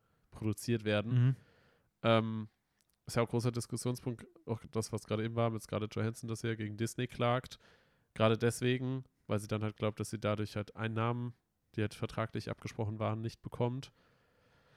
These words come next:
Speaker 1: Ja, ist die Frage, wo, in welche Richtung das noch geht.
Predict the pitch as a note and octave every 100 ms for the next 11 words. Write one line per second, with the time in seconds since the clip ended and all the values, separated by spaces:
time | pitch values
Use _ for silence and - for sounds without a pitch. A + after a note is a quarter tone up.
0 | _ _ _ _ _ _ _ _ _ _
1 | - A#2 C#3 A2 - - _ _ _ _
2 | _ _ - G#2 - B2+ B2 G2+ G#2+ G2+
3 | G#2 A#2 B2 A2 G#2 G2 F#2+ F#2 F#2